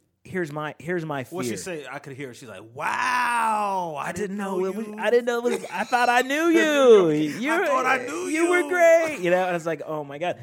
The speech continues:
Speaker 1: So,
Speaker 2: Wow.
Speaker 1: so I changed it, but you know how it goes, man. It's a hard bell to unring. I don't know if there's still people who are like, "That's bullshit. I know that was him."
Speaker 2: Hmm.
Speaker 1: Like, you know, you know what I mean? You never know if people still have that in the back of their minds that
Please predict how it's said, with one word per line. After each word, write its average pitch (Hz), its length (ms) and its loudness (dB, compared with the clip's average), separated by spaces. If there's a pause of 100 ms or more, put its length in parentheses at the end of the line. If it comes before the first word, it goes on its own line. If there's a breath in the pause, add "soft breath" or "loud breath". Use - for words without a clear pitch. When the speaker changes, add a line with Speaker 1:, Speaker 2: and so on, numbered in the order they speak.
(180)
Speaker 1:
So, 190 180 6
Speaker 2:
Wow. 110 640 -10 (200)
Speaker 1:
so 196 180 -2 (140)
I 165 60 -6
changed 220 440 -8
it, 131 220 -12
but 156 120 -6
you 180 140 -4
know 214 200 -4
how 175 240 -6
it 147 100 -12
goes, 214 300 -6
man. 127 180 -10
It's 143 140 -12
a 147 40 -10
hard 151 260 -4
bell 135 180 -2
to 131 80 -6
unring. 127 520 -12
I 123 180 -6
don't 151 180 -2
know 131 180 -4
if 127 80 -10
there's 117 180 -12
still 123 240 -6
people 143 320 -8
who 123 140 -6
are 117 60 -4
like, 107 260 -10
"That's 113 180 -12
bullshit. 101 600 -14
I 110 100 -14
know 104 200 -6
that 98 140 -10
was 98 140 -18
him." 98 460 -14 (240)
Speaker 2:
Hmm. - 100 -20
Speaker 1:
Like, 85 240 -20 (260)
you 127 160 -10
know, 156 180 -6
you 151 140 -12
know 156 80 -8
what 156 120 -6
I 156 40 -6
mean? 165 240 -10
You 135 100 -8
never 131 240 -8
know 135 280 -2
if 123 100 -10
people 120 200 -8
still 117 380 -10
have 113 320 -10
that 117 180 -8
in 101 40 -18
the 107 80 -16
back 107 220 -14
of - 60 -20
their 107 80 -12
minds 123 380 -10
that 104 240 -14